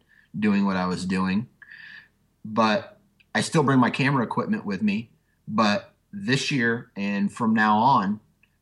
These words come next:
uh, if I'm filming myself, the kill for me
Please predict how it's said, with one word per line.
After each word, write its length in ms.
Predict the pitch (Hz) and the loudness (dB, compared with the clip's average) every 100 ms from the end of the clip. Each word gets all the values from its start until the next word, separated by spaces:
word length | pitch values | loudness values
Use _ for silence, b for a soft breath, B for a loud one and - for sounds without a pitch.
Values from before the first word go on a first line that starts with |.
| _ - | _ -10
uh, 200 | 101 98 | -8 -4
if 80 | 104 | 0
I'm 120 | 120 | 2
filming 300 | 117 123 117 | 2 2 2
myself, 640 | 98 90 139 120 101 - _ _ - | 0 -2 -2 0 0 -6 _ _ -16
the 200 | 202 104 | -6 -6
kill 600 | - 165 147 131 117 - _ | -2 2 2 2 -2 -6 _
for 120 | 113 | 0
me 580 | 113 143 135 104 101 | 4 4 4 2 -2